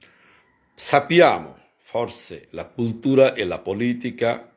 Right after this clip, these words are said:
e il nostro pensiero con voi occidentali, particolarmente dico i politici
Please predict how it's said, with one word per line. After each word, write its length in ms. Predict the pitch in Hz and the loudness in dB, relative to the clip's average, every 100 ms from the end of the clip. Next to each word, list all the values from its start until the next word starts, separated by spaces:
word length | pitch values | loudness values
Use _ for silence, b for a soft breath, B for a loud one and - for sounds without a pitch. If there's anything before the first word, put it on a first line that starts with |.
| _ - | _ -12
e 80 | |
il 180 | 101 95 92 | -4 -4 0
nostro 440 | 143 139 - 107 | -2 -2 -2 0
pensiero 800 | 120 127 127 107 101 98 101 95 - _ _ _ b b b b b b b - - - - - - - | 0 -2 -2 2 4 4 2 0 -6 _ _ _ b b b b b b b -20 -20 -20 -20 -20 -20 -8
con 260 | - 120 117 | 4 4 4
voi 640 | 113 123 147 139 123 120 - _ _ _ _ - | 4 6 8 6 2 -6 -14 _ _ _ _ -8
occidentali, 1120 | 120 - 123 120 101 - 127 123 120 117 - _ _ _ _ _ _ _ - | -6 -2 0 0 0 2 4 4 2 -2 -8 _ _ _ _ _ _ _ -6
particolarmente 880 | 117 - 113 110 120 117 123 120 113 | -4 -2 0 4 4 4 0 0 0
dico 640 | 113 113 110 107 - _ _ _ _ _ _ _ - | 2 4 4 4 -4 _ _ _ _ _ _ _ -12
i 440 | 110 110 110 104 - _ _ | -4 -2 -2 -4 -12 _ _
politici 880 | - 107 151 147 120 - 117 107 | 2 6 6 4 0 -2 -4 -4